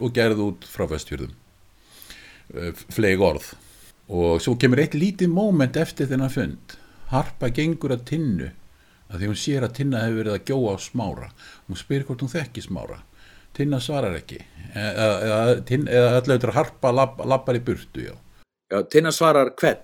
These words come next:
Speaker 1: Já, já.
Speaker 2: Hvern? „Þekkir, þekkir þennan? Hvern?“
Speaker 1: Já, þykist ekki vita.
Speaker 2: „Nei, það var ekkert,“ segir hún, og er búin að fá svarið.
Speaker 1: Og þar með er örlög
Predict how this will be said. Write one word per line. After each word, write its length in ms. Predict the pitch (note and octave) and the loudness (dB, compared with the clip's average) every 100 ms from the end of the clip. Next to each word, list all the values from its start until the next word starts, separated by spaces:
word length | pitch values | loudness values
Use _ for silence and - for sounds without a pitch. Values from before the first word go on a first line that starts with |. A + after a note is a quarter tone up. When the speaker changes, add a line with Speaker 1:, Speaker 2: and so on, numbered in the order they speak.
| - | -2
Speaker 1:
Já, 140 | C3+ G#2+ F#2 | 4 4 4
já. 140 | A2 F2+ - | 0 0 -2
Speaker 2:
Hvern? 260 | - A2+ - - | 0 0 -2 -4
„Þekkir, 300 | - D3 G3+ F3+ | -2 2 2 0
þekkir 320 | - G3 G#3+ G3 | 0 2 4 4
þennan? 220 | F3 F2 - | 0 -4 6
Hvern?“ 240 | E3+ - - | 6 6 2
Speaker 1:
Já, 120 | F#2 D#2+ - | -2 -2 -4
þykist 240 | F#2 F2+ - | -10 -10 -8
ekki 120 | E2+ | 0
vita. 80 | C3 | 2
Speaker 2:
„Nei, 80 | C3 | 4
það 80 | C3 | 4
var 140 | A#2 G#2 | 4 2
ekkert,“ 260 | - - | -2 -8
segir 240 | - G2 D#2+ | -6 -6 -6
hún, 120 | D#2 _ _ | -8 _ _
og 100 | G#2+ A2 | 4 4
er 60 | |
búin 180 | G#2+ A2+ | 4 0
að 80 | G#2+ | 4
fá 100 | A#2+ | 4
svarið. 380 | G2+ A#2 F2+ D#2 | 4 2 2 -2
Speaker 1:
Og 80 | F2+ | 2
þar 180 | A2 A2 | 4 4
með 220 | G2+ F#2+ | 4 4
er 60 | F2+ | 4
örlög 400 | F#2 E2+ D#2+ | 4 2 -2